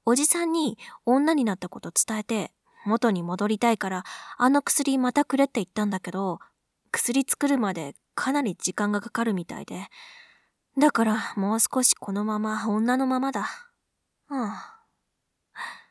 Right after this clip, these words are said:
俺はいつ男に戻れるんだろう。あんま、女になってもそんな困ってることないからいいんだけどな。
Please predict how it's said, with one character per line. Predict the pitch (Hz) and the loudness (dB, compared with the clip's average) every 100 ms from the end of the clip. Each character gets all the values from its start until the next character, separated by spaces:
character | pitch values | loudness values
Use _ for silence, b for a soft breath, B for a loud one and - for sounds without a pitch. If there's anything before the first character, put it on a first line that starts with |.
| B _ _ _ _ _ | B _ _ _ _ _
俺 | 214 220 226 | -2 2 2
は | 220 208 | 2 -2
い | 254 | 0
つ | - 349 | 0 2
男 | 202 220 214 233 | 2 0 0 0
に | 220 | 0
戻 | 190 196 208 | -2 -4 -2
れ | 220 226 | 0 0
る | 208 | 0
ん | |
だ | 190 | -2
ろ | - - - - _ _ _ _ _ _ - | -8 -12 -14 -20 _ _ _ _ _ _ -8
う。 | |
あ | |
ん | 180 175 | -6 -6
ま、 | - - 208 B B B B B B B - | -10 -12 -12 B B B B B B B -2
女 | 247 269 277 | 0 2 2
に | 302 | 2
な | 226 196 | 0 0
っ | |
て | - | -2
も | 170 160 147 | -6 -6 -10
そ | 226 202 | -6 -2
ん | 208 | 0
な | 220 | 0
困 | 233 208 | 0 0
っ | 254 | 0
て | 285 | 0
る | 247 | 0
こ | 180 | -2
と | 180 | -4
な | 185 208 | -4 -4
い | |
か | 202 175 | -4 -8
ら | 165 | -8
い | - | -4
い | 226 | -2
ん | |
だ | 220 | -2
け | 170 | -4
ど | - - | -10 -10
な。 | 233 254 - | -8 -8 -10